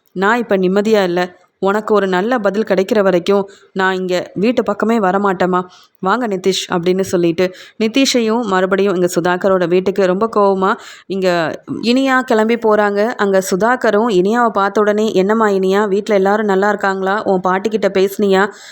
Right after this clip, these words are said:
இன்னும் கொஞ்ச நேரம் அங்க இருந்துட்டு வந்திருக்கலாமே" அப்படின்னு சொல்ல, "எல்லாம் சரிதான், எல்லாரும் நல்லா இருக்காங்க, அங்கேயே இருக்கணும்னு தான் எனக்கு ஆசை. ஆனா நீங்க எதுக்காக பொய் சொல்லி என்னையும் என் குடும்பத்தையும் ஏமாத்தணும்? நீங்க செஞ்சதெல்லாம் ஏன் என்கிட்ட மறைச்சிங்க?"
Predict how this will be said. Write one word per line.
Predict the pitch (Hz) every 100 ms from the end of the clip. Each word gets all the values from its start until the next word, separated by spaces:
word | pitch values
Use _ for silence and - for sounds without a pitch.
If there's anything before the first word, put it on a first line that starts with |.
| -
இன்னும் | 147 156 214
கொஞ்ச | 240 240
நேரம் | 240 254
அங்க | 233 220
இருந்துட்டு | 214 233 226
வந்திருக்கலாமே" | 208 208 208 202 202 202
அப்படின்னு | 190 185 185
சொல்ல, | 190 180 185 190 190 - - _ -
"எல்லாம் | 196 240
சரிதான், | 262 208 196 196 196 190
எல்லாரும் | 180 175 208
நல்லா | 226 190 214
இருக்காங்க, | 214 202 196 185 -
அங்கேயே | 180 185 185 214 208
இருக்கணும்னு | 214 214 202
தான் | 196
எனக்கு | 226 202 190
ஆசை. | 190 208 196 - - -
ஆனா | 196 202
நீங்க | 196 214 269
எதுக்காக | 233 208 208 202
பொய் | 202 202
சொல்லி | 202 202 196 220
என்னையும் | 180 185 208
என் | 214 196
குடும்பத்தையும் | 190 202 220 226 208 185 208
ஏமாத்தணும்? | 202 190 196 196 196 - -
நீங்க | 196 196 190
செஞ்சதெல்லாம் | 202 214 269 247 220 214 240
ஏன் | 196 214 254
என்கிட்ட | 226 214 214
மறைச்சிங்க?" | 190 202 - 202